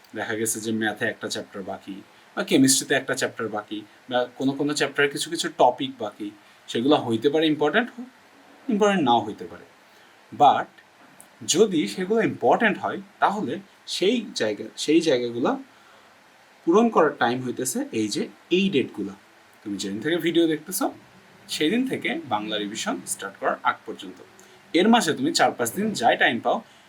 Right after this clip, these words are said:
এর মাঝে চাইলে তুমি কোনো ওয়ান শট দেখে চ্যাপ্টারগুলো করে নিতে পারো।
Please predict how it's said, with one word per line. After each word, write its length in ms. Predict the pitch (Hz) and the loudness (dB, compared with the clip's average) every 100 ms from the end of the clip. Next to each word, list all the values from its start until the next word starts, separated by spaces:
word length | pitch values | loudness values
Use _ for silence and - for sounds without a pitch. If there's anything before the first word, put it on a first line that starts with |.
| - - - - | -20 -20 -20 -2
এর 180 | 143 175 | 2 4
মাঝে 240 | 208 208 247 | 2 0 -2
চাইলে 340 | 147 123 160 | 2 2 2
তুমি 200 | 180 185 | 0 -2
কোনো 340 | 139 117 131 104 | -2 -2 -2 0
ওয়ান 180 | 110 120 | 0 0
শট 180 | 165 | -2
দেখে 320 | 151 113 147 202 - | -2 -6 -8 -10 -10
চ্যাপ্টারগুলো 460 | - - 104 123 165 | -10 -10 -8 -4 -2
করে 220 | 202 202 139 | 0 2 0
নিতে 160 | - | -2
পারো। 200 | 92 - | -10 -16